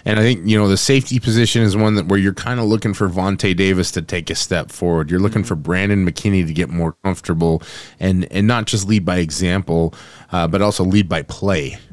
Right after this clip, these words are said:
Speaker 1: right?
Speaker 2: Yes.
Speaker 1: And I think that more than anything is what you're looking for on the offensive line. You don't need the guy who's gonna get up there and yell and scream at everybody and get on 'em. What you're looking for is the guy that's hol-, gonna hold everybody accountable by his play,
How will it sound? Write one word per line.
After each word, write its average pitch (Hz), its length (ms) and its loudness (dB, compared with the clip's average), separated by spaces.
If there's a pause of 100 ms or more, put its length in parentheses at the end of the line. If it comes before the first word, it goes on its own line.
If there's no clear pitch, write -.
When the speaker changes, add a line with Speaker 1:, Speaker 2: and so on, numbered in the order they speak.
(200)
Speaker 1:
right? 87 160 2
Speaker 2:
Yes. 101 160 -2
Speaker 1:
And 104 120 0
I 101 80 2
think 90 340 -2
that 147 420 -2
more 117 180 4
than 107 140 4
anything 101 320 2
is 87 120 0
what 85 120 -2
you're 85 80 -2
looking 87 320 0
for 82 440 -2
on 87 140 0
the 82 120 0
offensive 78 580 -4
line. 71 220 -10
You 151 140 2
don't 220 240 2
need 123 440 4 (340)
the 95 100 0
guy 98 200 0
who's 95 180 2
gonna 92 160 0
get 98 160 0
up 101 200 -2
there 95 240 2
and 85 120 0
yell 95 320 2
and 85 160 0
scream 101 320 0
at 95 80 2
everybody 90 400 0
and 82 100 -4
get 85 120 -2
on 95 180 0
'em. 76 140 -6 (360)
What 127 140 2
you're 120 140 6
looking 135 340 2
for 120 220 2
is 101 100 2
the 98 100 -2
guy 95 200 -2
that's 71 140 -6
hol-, - 220 0 (120)
gonna 101 180 2
hold 107 320 2
everybody 101 400 0
accountable 101 540 0
by 82 240 -2
his 127 400 0
play, 107 420 2